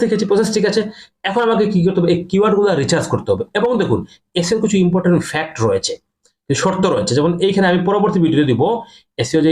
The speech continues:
গুরুত্বপূর্ণ ফ্যাক্ট, এখানে আমি বারোটা ফ্যাক্ট লিখে রেখেছি। এই বারোটা ফ্যাক্টও কিন্তু আপনাদের ভিডিও কিউ স্কোর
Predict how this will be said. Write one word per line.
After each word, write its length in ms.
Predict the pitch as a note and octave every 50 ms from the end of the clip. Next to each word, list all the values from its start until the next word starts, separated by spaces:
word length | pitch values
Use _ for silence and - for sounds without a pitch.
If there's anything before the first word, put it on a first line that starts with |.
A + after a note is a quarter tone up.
| D#3+ D#3+ C3+
গুরুত্বপূর্ণ 380 | B2 C#3+ C#3 D#3+ D#3 D3 C#3+ D3 - -
ফ্যাক্ট, 160 | B2 - - C3+
এখানে 140 | C3 D3 D3+
আমি 80 | D3+ B2+ A#2+
বারোটা 240 | C3+ C#3 C#3+ - F3+ - -
ফ্যাক্ট 200 | - D#3 D#3+ D#3+ - C3+
লিখে 160 | B2 B2 B2+ G#2+
রেখেছি। 240 | G2 G2+ G2+ - F3+ F3 - - - - _ _ _ A#3
এই 60 | B3+ G#3
বারোটা 220 | A3+ G#3 G3+ A3 G#3 G#3
ফ্যাক্টও 240 | G3+ F#3+ - A3 G#3 A3
কিন্তু 220 | G#3 G3 E3+ G3 G3 F#3 - - - - _ -
আপনাদের 260 | E3+ - D#3+ E3 E3+ D3
ভিডিও 160 | D#3+ E3 F#3 F#3+ F#3
কিউ 100 | G#3+ G3 -
স্কোর 180 | - G3+ G3